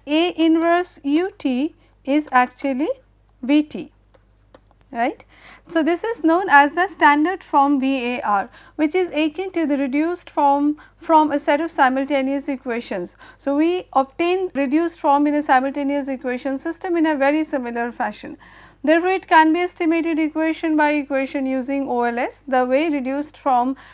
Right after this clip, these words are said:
can be estimated in a simultaneous equation system using O L S.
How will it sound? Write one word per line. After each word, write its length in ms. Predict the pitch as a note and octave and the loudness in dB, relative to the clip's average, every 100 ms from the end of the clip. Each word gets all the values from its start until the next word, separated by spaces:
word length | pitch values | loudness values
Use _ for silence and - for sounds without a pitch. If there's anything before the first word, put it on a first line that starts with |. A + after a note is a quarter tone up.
| - | -2
can 280 | C4+ C4+ C#4+ | 2 2 0
be 140 | D4 | -2
estimated 600 | C#4 - B3+ A#3+ A#3 C#4 | -2 -4 -6 -6 -4 -4
in 120 | C4+ | -4
a 80 | B3 | -4
simultaneous 720 | B3+ A#3+ A#3+ B3 A#3+ A3+ A3 | -2 -2 -4 -8 -8 -8 -10
equation 440 | A#3+ - G#3+ G#3+ A#3+ | -12 -10 -12 -10 -10
system 480 | - D#4+ - C#4+ D4 | -10 -10 -6 -2 -2
using 460 | A#3+ G#3+ A3+ C#4 | -2 -6 -6 -6
O 120 | G3+ | -4
L 120 | F#3+ - | -6 -6
S. 240 | G#2+ - | -10 -12